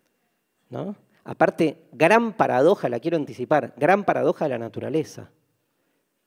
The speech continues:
Tenemos una concepción de la naturaleza como algo absolutamente estable, cuando decimos por naturaleza algo es incambiable, y no hay lugar donde más se provoque el cambio que en la naturaleza.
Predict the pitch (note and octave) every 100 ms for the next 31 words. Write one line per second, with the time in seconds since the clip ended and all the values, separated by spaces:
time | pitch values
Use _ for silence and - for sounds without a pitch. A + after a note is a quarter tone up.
0 | _ - C#3+ G3 A#3 - D#3 C#3 C3 C3+
1 | - F#3 F#3 D3+ C3+ B2 B2+ B2+ C3 B2
2 | - - A2 - C3+ B2+ C#3 B2+ A2+ A2
3 | A2+ - - B2 C#3 E3 C#3+ D#3+ D#3+ D3
4 | C3 - - F3 D3+ B2 A#2+ - A#2+ A#2+
5 | A#2+ D#3 - C#3+ C3 B2+ B2+ C3 C3 F3
6 | F#3 D3 D#3+ D3+ C#3+ B2+ C3+ D3+ D#3 B2+
7 | A#2+ B2+ B2+ D3 F#3+ C4+ A3 D#3+ G3 A#3
8 | F3+ D3+ C#3+ C#3 A#3 D#4+ - F3 - C3
9 | C#3+ C3+ C3+ A#2+ - F3+ C4 C#4+ C4+ A#3
10 | G3+ E3+ E3 D#3 D#3+ G#3 - -